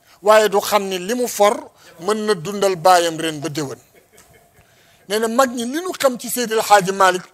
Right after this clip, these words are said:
noonu la mel ak li leen ump ci Seydil Hadji Malick Sy radiyallahu anhu. Seydil Hadji Malick soo nee xam-xam ba, kenn melul ni moom ci xam-xam.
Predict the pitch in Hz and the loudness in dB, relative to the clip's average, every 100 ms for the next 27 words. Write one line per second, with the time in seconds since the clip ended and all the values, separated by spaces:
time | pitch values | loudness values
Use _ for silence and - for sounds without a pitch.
0 | _ _ _ 196 247 285 277 254 220 214 | _ _ _ 0 4 6 4 2 2 2
1 | 185 143 _ _ 202 190 185 190 185 - | 0 -2 _ _ -4 -2 -4 -2 -4 -4
2 | 262 294 - _ _ - 180 202 185 165 | -8 -8 -14 _ _ -10 -4 -2 -2 -2
3 | 165 151 156 156 143 135 156 135 131 127 | 0 0 0 -4 -4 -6 -8 -8 -8 -10
4 | 120 104 _ _ _ _ _ 175 - _ | -12 -14 _ _ _ _ _ -20 -20 _
5 | _ _ _ _ _ _ _ _ _ _ | _ _ _ _ _ _ _ _ _ _
6 | - - 240 254 262 254 269 277 285 _ | -6 0 4 6 6 6 2 2 0 _
7 | _ _ _ _ _ _ - _ - 262 | _ _ _ _ _ _ -20 _ 0 2
8 | 262 240 233 208 196 165 131 - _ _ | 4 2 0 2 0 0 -10 -14 _ _
9 | _ _ _ _ _ _ _ _ _ _ | _ _ _ _ _ _ _ _ _ _
10 | - 254 233 220 202 190 175 156 139 147 | 0 0 2 -2 0 -2 -4 -4 -8 -10
11 | 123 | -10